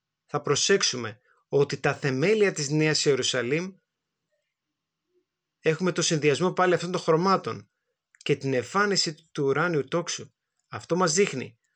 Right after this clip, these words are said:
ότι στον αιώνα, τυπολογικά βέβαια μιλώντας, θα είμαστε σαν ένα ουράνιο τόξο.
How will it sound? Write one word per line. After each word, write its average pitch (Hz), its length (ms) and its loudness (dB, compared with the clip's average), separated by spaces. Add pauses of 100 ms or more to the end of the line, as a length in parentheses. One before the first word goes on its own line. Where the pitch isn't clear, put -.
(260)
ότι 139 280 -4
στον 139 300 0
αιώνα, 151 520 0 (420)
τυπολογικά 151 800 0
βέβαια - 280 -14 (100)
μιλώντας, 120 640 -6 (760)
θα 139 180 -4
είμαστε 170 300 0
σαν 156 280 2
ένα 151 340 2
ουράνιο 139 540 0
τόξο. - 460 -4